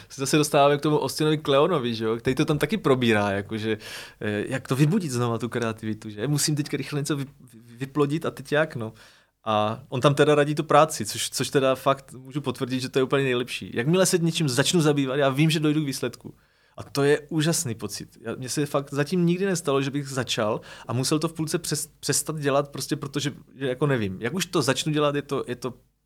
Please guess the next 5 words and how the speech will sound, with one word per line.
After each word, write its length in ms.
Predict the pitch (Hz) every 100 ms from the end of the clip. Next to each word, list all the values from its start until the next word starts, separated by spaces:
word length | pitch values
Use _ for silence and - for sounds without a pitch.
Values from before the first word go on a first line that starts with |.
| _
perfektní. 560 | 123 117 113 - 90 - _ _ _ _ _ _ _ _
A 380 | 120 113 113 113 - _ _ -
rozhodně 380 | 123 131 135
teda 340 | 131 127 127 113 _ _ _ _
já 140 | 113